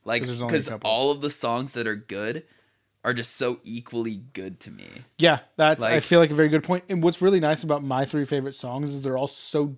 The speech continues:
Speaker 2: different.
Speaker 1: Yeah.
Speaker 2: Is that, that I can't, like, it's hard to compare them. So it's like, yeah, they're just my three favorite songs off the album. Um, but Blurry, I feel like, is a very good one. I feel like I've heard you play this one before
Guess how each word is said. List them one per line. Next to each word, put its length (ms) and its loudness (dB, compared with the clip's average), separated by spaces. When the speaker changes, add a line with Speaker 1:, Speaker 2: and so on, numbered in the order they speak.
Speaker 2:
different. 560 -4
Speaker 1:
Yeah. 380 -14
Speaker 2:
Is 220 0
that, 380 0
that 340 -2
I 80 -4
can't, 320 -2
like, 320 -4
it's 180 -2
hard 300 4
to 80 -12
compare 400 2
them. 260 -8
So 240 -4
it's 160 -2
like, 240 2
yeah, 160 6
they're 160 0
just 220 -4
my 80 2
three 240 0
favorite 300 -2
songs 220 -10
off 140 -10
the 120 -6
album. 420 2
Um, 260 4
but 240 0
Blurry, 340 10
I 180 2
feel 140 4
like, 140 4
is 80 -4
a 60 2
very 340 6
good 180 2
one. 140 0
I 80 -2
feel 160 -2
like 140 -4
I've 140 0
heard 140 -4
you 120 -6
play 160 -4
this 180 -8
one 140 -8
before 400 -10